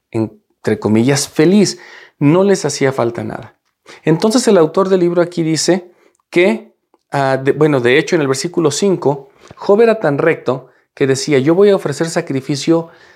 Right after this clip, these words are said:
por si es que mis hijos han pecado, por si no han hecho las cosas bien,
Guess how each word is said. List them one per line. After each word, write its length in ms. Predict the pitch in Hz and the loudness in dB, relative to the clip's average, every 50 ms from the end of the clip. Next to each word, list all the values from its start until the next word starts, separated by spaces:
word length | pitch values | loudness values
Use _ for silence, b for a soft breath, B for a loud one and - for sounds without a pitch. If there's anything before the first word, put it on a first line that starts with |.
| b b b b b b _ _ - | b b b b b b _ _ 0
por 280 | 170 175 170 170 160 | 2 4 4 4 2
si 340 | 139 - - - 170 165 185 | -2 -4 -6 -4 0 2 2
es 120 | 196 202 - | 2 2 0
que 140 | - 233 220 | -4 -2 -2
mis 240 | 202 180 175 - | -2 -2 -2 -4
hijos 320 | 196 185 - 180 165 - 170 | -6 -6 -6 -6 -4 -2 -2
han 220 | 151 156 147 147 | -2 -2 -4 -2
pecado, 520 | - 131 123 - 120 117 113 131 156 160 - | -2 -2 -2 0 0 0 2 2 2 2 0
por 140 | 160 147 | -2 -2
si 220 | 139 - - 156 151 | -2 -4 -4 -4 -2
no 200 | 147 151 165 175 | 0 0 0 0
han 120 | 180 185 | 0 0
hecho 200 | 185 180 - 185 | -2 -2 -2 -2
las 200 | 175 160 - - | -2 -2 -4 -6
cosas 340 | - 160 147 - 147 131 123 | -8 -8 -6 -4 -6 -6 -4
bien, 340 | 123 123 117 117 117 117 | -2 0 0 -2 -2 -6